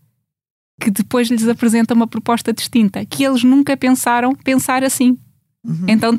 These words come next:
Speaker 1: é, é, é de facto muito interessante. E muitos dizem, "Eu nunca pensei, eh,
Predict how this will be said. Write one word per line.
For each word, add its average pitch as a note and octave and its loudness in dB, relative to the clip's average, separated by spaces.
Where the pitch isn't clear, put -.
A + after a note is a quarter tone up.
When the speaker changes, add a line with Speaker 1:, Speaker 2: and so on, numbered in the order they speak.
Speaker 1:
é, F3+ -2
é, - -4
é G3 -2
de - -10
facto A3 -2
muito A3+ 2
interessante. G3+ -2
E A3 2
muitos C#4 2
dizem, F#3+ 0
"Eu A3+ 2
nunca B3 2
pensei, A3 -2
eh, G3+ -2